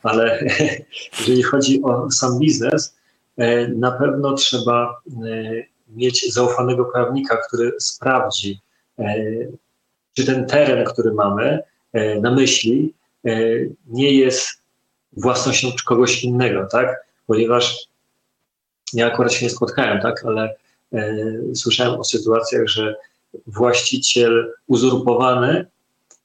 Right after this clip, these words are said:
e, wynajmuje kogoś, który, kto idzie do urzędu i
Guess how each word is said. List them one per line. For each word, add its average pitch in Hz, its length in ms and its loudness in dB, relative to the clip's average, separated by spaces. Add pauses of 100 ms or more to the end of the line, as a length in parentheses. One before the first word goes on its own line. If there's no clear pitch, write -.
e, 113 200 -2 (920)
wynajmuje 143 640 4
kogoś, 131 380 2
który, 120 440 4
kto - 180 0
idzie 135 200 4
do 120 140 2
urzędu 120 760 2
i 123 320 0